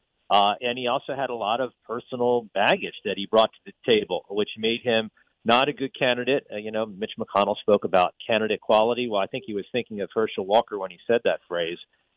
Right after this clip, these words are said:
And, uh, and we saw what happened. You know, even though Brian Kemp won his race, uh, for Georgia governor's reelection race by seven and a half points, uh, he, you know, could not bring Herschel Walker across the finish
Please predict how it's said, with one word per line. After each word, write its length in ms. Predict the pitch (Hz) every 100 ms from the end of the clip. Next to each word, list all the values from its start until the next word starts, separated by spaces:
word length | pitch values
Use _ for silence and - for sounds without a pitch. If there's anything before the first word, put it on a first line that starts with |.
| _
And, 400 | 104 110 113 113
uh, 180 | 113 117 -
and 200 | 110 113
we 120 | 120 117
saw 140 | 147
what 140 | 135 123
happened. 400 | 139 175 87 - _
You 80 | 101
know, 240 | 104 123 117
even 320 | 123 135 139
though 160 | 131
Brian 340 | 117 120 131 120 -
Kemp 200 | 156 -
won 260 | 120 117 113
his 200 | 143 190
race, 280 | 131 107 113 - _ _ _ _ _
uh, 180 | 110 113 -
for 140 | 123 113
Georgia 320 | 131 135 135
governor's 500 | 117 123 135 127 104 98
reelection 480 | 120 110 127 - 110
race 180 | 98 -
by 160 | 101 92 - -
seven 300 | 139 135 131
and 120 | 120
a 60 | 113
half 240 | 110 110 - -
points, 320 | 131 143 - - _ _ _ _
uh, 300 | 104 110 110 -
he, 360 | - 117 120 113 _ _
you 80 | 139
know, 200 | 123 110 _ _
could 100 | 131
not 220 | 120 123 - _ _ _
bring 400 | 113 135 139 139 - _ _ _
Herschel 340 | - 147 - 127
Walker 380 | 117 135 - 110
across 320 | - 117 110
the 80 | 104 -
finish 220 | 131